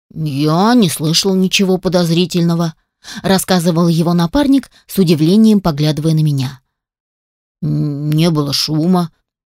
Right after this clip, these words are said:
Дверь была заперта всю ночь. Я патрулировал третий этаж, почти не спал». «Миссис Аурен не показывалась с самого утра», медленно говорил дворецкий.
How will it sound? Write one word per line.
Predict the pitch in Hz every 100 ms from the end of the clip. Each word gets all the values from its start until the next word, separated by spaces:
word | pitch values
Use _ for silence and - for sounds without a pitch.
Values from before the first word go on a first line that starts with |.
| _ _ _ _ -
Дверь | 156 165 170 147
была | 156 160 156
заперта | 151 165 - 160 156
всю | - 143
ночь. | 143 156 - - _ _ _ _ -
Я | 156 208 214 202
патрулировал | 190 202 208 214 226 214 208 208 190
третий | 208 220 220 247
этаж, | 240 247 165 - - _ _ _ -
почти | 156 - 247
не | 202
спал». | - - 156 175 - _ _ _ _ _ _ _
«Миссис | 214 233 226 226 202 -
Аурен | 208 208 202 196 196
не | 196
показывалась | 196 196 196 170 160 165 156
с |
самого | 180 170 165
утра», | 185 190 190 160 151 _ _ - 185
медленно | 180 208 185 208 208 196 185
говорил | 170 175 175 180
дворецкий. | 165 165 147 135 - 139 131